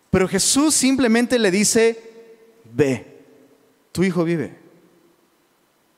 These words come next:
Leon Morris dice lo siguiente sobre esto. La palabra de Jesús,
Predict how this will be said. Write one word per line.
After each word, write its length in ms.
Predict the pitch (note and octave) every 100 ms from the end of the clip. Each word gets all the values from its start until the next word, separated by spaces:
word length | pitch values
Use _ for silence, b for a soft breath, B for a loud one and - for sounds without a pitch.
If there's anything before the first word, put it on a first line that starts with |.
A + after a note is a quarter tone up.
| _ _ _ _ _ b b b -
Leon 360 | C#3+ F#3 F#3 D#3
Morris 460 | D#3+ E3+ D#3+ B2+
dice 240 | D3 D3 D3
lo 80 |
siguiente 460 | B2+ B2+ B2+ C3+ B2+
sobre 260 | - A2+ G#2+
esto. 260 | - - - _ _ b b b
La 180 | C3 C#3+
palabra 400 | D#3 D#3+ F#3 G3+
de 120 | F3+
Jesús, 680 | D#3+ D3 F#3+ G#3 - -